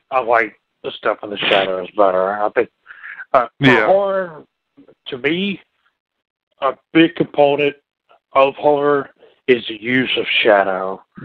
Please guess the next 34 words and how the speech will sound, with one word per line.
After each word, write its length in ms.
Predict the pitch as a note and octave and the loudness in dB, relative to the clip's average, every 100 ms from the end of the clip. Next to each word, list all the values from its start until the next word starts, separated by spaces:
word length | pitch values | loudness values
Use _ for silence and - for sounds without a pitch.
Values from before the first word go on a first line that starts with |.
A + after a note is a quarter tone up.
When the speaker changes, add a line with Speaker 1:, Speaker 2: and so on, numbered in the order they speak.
| B2+ - | -18 -6
Speaker 1:
the 80 | A#2 | 0
use 200 | B2+ B2+ | 0 0
of 100 | A2 | -2
what 140 | G#2+ - | -2 -4
you 60 | G#2+ | -4
can't 300 | - G#2+ G2 - | -2 0 -2 2
see. 100 | B2 | 2
Speaker 2:
Yeah. 220 | G2+ G2+ - - - _ _ _ _ _ _ _ _ _ - | 2 -4 -8 -20 -20 _ _ _ _ _ _ _ _ _ -2
Speaker 1:
Uh, 460 | F#2 F#2 F#2 F#2+ F#2+ _ _ | 0 2 2 0 -2 _ _
like 140 | A#2 A2+ | 4 4
Speaker 2:
Yeah. 180 | G2 - | 2 -2
Speaker 1:
with 80 | - | 0
Freddy, 420 | A#3+ F3 A2+ G#2 | 2 2 -4 -6
like, 240 | G#2+ G#2+ G2 | -4 -4 -4
he's 160 | C3+ - | -12 0
walking 340 | B2 B2+ A#2+ | 4 4 0
through 280 | A2 B2+ B2+ | -8 -4 -2
and 100 | B2 | -2
you 140 | B2+ A#2+ | -2 -2
hear, 500 | D3+ F3 C#3 A#2+ - _ _ _ _ _ _ - | 2 4 4 2 -4 _ _ _ _ _ _ 2
you 80 | C3 | 4
know, 100 | A#2 | 4
his 140 | C3 | 2
claws, 540 | - E3+ D#3+ A2+ G2+ F#2 - - _ _ _ - - _ _ | 2 4 4 2 -2 -8 -16 -20 _ _ _ -16 -16 _ _
you 100 | G2+ | -8
know. 380 | G#2 G2+ A2 G#2+ - | -6 -4 -6 -8 0
Speaker 2:
Right. 340 | A#2+ G#2+ G2+ | 2 4 0
Speaker 1:
And, 220 | G#2+ A2+ - A2+ | -4 -12 -14 -16
uh, 180 | A#2 A#2 | -12 -12
it's 180 | G2+ - | -12 -10
a 60 | - | -10
pretty 280 | - F3 - | -2 -2 -2
striking 520 | - C3+ B2+ A2+ G#2 G2 _ _ _ _ - - | 2 2 2 -8 -18 -20 _ _ _ _ -6 -2
sound. 380 | C#3 F#2+ F#2 | -2 -4 -10